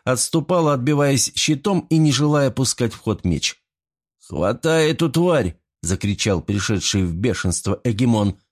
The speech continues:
«Я удавлю ее своими руками!» Дионисия поняла, что против двух противников она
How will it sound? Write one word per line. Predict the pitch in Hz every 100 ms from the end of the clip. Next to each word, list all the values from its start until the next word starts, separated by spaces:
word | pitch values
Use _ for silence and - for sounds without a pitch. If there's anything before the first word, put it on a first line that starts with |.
| _ _ _
«Я | - 73 104
удавлю | 135 135 147 151 170
ее | 147 147 165 135
своими | - 123 147 135 123
руками!» | 120 123 - 85 76 - - _ _ _ _ _ _ _ _
Дионисия | 107 147 143 135 - 107
поняла, | 110 104 104 95
что | - 98
против | 98 95 90 -
двух | - 101 104 -
противников | - 95 - 139 107 104 98
она | 101 110 98